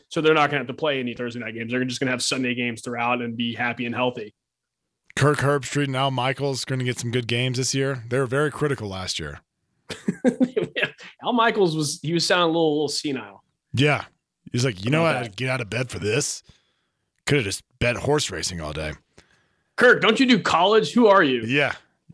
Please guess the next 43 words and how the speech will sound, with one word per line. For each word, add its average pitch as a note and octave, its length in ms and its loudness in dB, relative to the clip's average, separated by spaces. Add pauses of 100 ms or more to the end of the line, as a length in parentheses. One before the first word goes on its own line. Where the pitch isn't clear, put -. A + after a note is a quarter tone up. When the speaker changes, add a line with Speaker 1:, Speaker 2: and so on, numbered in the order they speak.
Speaker 2:
You're B2 160 2
not G#2+ 280 -4
Ron. E2+ 400 -6 (800)
Um, E3+ 320 2
yeah, E3+ 300 2 (100)
it's, F#3+ 280 0
it's F3+ 240 0
obvious. C3+ 580 -2 (320)
It's, D#3 320 0
they D#3+ 200 2
just C#3+ 160 0
wanna D#3+ 160 2
make C#3+ 220 0
more C#3+ 180 0
money. C3 380 -2 (120)
Amazon's C#3+ 560 0
becoming C#3 340 -2
a B2 60 -2
bigger C3 260 0
and B2+ 100 -2
bigger B2 200 0
platform. A#2+ 720 -2 (340)
Everyone's C3+ 580 0
got A#2+ 280 0
it. A2+ 160 -6 (340)
They're C3+ 120 2
gonna C3+ 180 2
have B2 280 0
Thursday C3+ 420 0
Night B2+ 180 0
Football, B2 360 0
and A2+ 80 -2
they A2+ 60 -4
want A2+ 180 -4
the G#2 60 -14
big A2 160 -2
games A2 320 -4
when A2+ 100 -2
it, G#2 100 -8 (640)
Roger D#3 380 4
Goodell D3+ 460 2
addressing C#3 600 0
this C3+ 280 -2